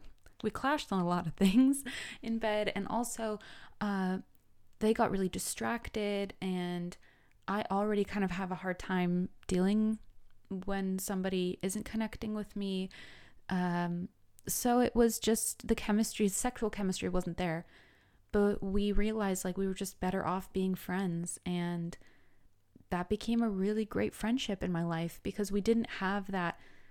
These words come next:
need or sexual, like, chemistry. We didn't have that, like, want to just, like, rip each other's clothes off, you know what I mean? So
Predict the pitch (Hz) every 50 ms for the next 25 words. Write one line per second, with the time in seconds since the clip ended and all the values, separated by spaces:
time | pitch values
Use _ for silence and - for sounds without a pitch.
0 | - - - _ _ - - 202 202 202 196 190 185 185 185 180 180 202 202 185
1 | - - - 185 175 165 - - - 175 175 - - - 190 185 175 170 175 170
2 | 170 151 151 - - - _ _ - - - 208 220 208 - - - 208 202 202
3 | 196 190 196 202 208 175 - - 180 175 190 190 185 190 180 - - 175 170 -
4 | - 165 165 175 175 170 - - - 175 175 165 - - - 175 175 175 - -
5 | - 180 170 165 - - - 202 202 196 196 - 196 185 180 180 180 - 190 180
6 | 175 180 180 175 170 170 165 175 185 - - - - - - - - - - -
7 | _ - - - - 220 220 214 214 214 214